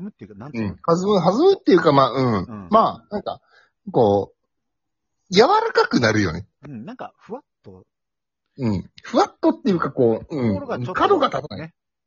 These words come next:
Speaker 2: うん。
Speaker 1: うん。なんか、うん。いい感じな感じになるから。
Speaker 2: うん。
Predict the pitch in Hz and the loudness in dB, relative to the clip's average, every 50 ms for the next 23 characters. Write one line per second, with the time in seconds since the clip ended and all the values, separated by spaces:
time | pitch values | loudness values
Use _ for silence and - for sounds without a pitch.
0 | _ _ _ _ 107 104 95 76 - _ - 113 98 87 76 76 _ _ _ _ | _ _ _ _ -6 -4 -4 -6 -10 _ -20 -18 -18 -18 -20 -20 _ _ _ _
1 | _ _ _ _ _ _ _ _ _ _ _ _ _ _ _ _ _ _ _ _ | _ _ _ _ _ _ _ _ _ _ _ _ _ _ _ _ _ _ _ _
2 | _ _ _ _ 110 101 90 85 - 87 _ _ _ 107 92 90 85 80 90 _ | _ _ _ _ -20 -20 -20 -20 -20 -20 _ _ _ -20 -20 -20 -20 -20 -20 _
3 | _ 123 120 117 - 113 107 107 107 107 107 107 104 - 107 104 101 98 98 98 | _ -20 -20 -14 -12 -12 -12 -12 -14 -14 -16 -16 -14 -14 -14 -14 -14 -16 -18 -16
4 | - - - 87 - 82 80 80 82 _ _ _ _ _ _ _ _ _ _ _ | -14 -14 -14 -16 -20 -20 -20 -20 -20 _ _ _ _ _ _ _ _ _ _ _
5 | _ _ _ _ - - 110 101 101 98 92 78 71 | _ _ _ _ -12 -8 -4 -2 -2 -2 -2 -4 -8